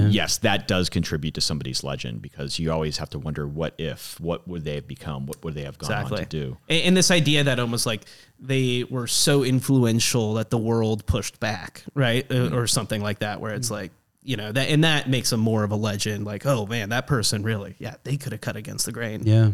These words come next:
Speaker 3: But we'll never know.
Speaker 1: Yeah. It's kinda, yeah. It's, in real life though, I, I do feel like he was kind of a piece of shit.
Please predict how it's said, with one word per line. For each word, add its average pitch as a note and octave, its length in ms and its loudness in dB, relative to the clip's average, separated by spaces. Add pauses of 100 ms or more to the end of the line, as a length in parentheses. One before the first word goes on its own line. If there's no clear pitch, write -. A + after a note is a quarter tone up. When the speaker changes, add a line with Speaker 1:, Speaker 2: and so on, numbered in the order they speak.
(120)
Speaker 3:
But G2+ 100 -2
we'll G#2+ 120 2
never G2+ 220 2
know. G2+ 300 0 (800)
Speaker 1:
Yeah. A#2 240 6 (760)
It's C3+ 180 2
kinda, D3 480 6 (140)
yeah. B2 380 6 (360)
It's, F3 220 4 (180)
in F#3+ 240 8
real A3 240 10
life E3 280 8
though, C#3+ 140 8
I, C3+ 160 8
I C#3+ 160 8
do D#3 220 8
feel D#3 280 6
like B2+ 260 8
he C3 140 6
was B2 180 6
kind C3+ 220 6
of A2+ 80 6
a A2 60 6
piece A2+ 260 4
of G#2 60 2
shit. B2 360 4